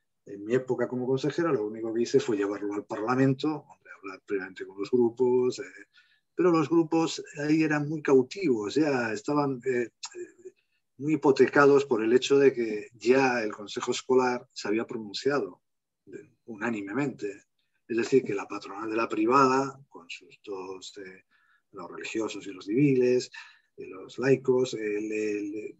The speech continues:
el sector del alumnado, el se-, los sindicatos presentes en, bueno, todos ya se habían pronunciado, los sindicatos docentes, y claro,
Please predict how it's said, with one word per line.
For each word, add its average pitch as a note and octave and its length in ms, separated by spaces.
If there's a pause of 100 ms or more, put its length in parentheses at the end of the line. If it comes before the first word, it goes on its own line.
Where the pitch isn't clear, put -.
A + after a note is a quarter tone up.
(160)
el A2 160
sector - 420
del G2 160
alumnado, A#2+ 800
el A#2 80
se-, - 200 (360)
los G2+ 100
sindicatos A#2 920
presentes G2 560
en, G2+ 100 (1120)
bueno, A#2+ 180
todos C#3 300
ya C3+ 140
se C#3 100
habían C3+ 220
pronunciado, A2 720 (640)
los G2+ 120
sindicatos - 420
docentes, C3+ 640 (640)
y - 100
claro, - 380